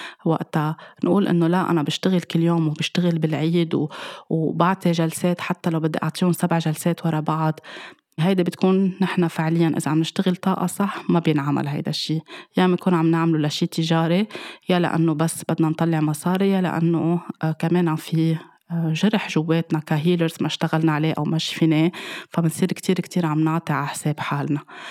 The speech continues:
فوقتا نحنا نرتاح، وناخد إجازة، ننام،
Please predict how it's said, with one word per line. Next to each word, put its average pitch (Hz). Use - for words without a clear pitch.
فوقتا 156
نحنا 202
نرتاح، 190
وناخد 175
إجازة، 175
ننام، 175